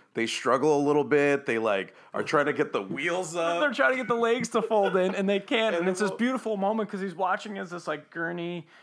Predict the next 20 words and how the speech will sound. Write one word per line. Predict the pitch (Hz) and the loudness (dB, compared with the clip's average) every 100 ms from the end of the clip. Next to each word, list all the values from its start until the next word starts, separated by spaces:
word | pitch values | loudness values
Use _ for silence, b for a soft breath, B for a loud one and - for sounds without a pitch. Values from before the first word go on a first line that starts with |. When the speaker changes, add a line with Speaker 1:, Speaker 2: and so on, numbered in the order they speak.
| b | b
Speaker 2:
like, | 139 127 | -10 -8
is | - 143 | -10 -10
going | - 160 165 165 | -6 -4 -4 -6
into | 156 | -6
this, | 147 139 | -6 -6
and | 143 | -8
it's, | 135 | -6
like, | 135 | -10
this | 127 - _ | -10 -18 _
big, | 202 185 180 | -4 -2 -2
like, | 160 143 | -6 -8
pivotal, | - 165 165 160 147 b b b - | -10 -10 -6 -4 -6 b b b -14
emotional | 147 156 170 165 233 196 | -8 -2 -2 -2 -4 -6
<laughs> | - | -6
scene | 190 208 | -4 0
in | 196 | 0
the | 156 | 0
movie, | 165 202 170 | 0 0 -2
and | 156 | -2
these | 156 156 | -4 -8